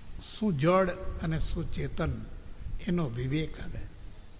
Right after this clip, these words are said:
એટલે એ જીવ પોતા થકી અન્ય કોઈ પણ જીવની વિરાધના ન કરે.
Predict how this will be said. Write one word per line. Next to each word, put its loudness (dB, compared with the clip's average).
એટલે 0
એ 6
જીવ 2
પોતા 2
થકી 0
અન્ય 6
કોઈ 2
પણ 0
જીવની 2
વિરાધના 0
ન 0
કરે. -6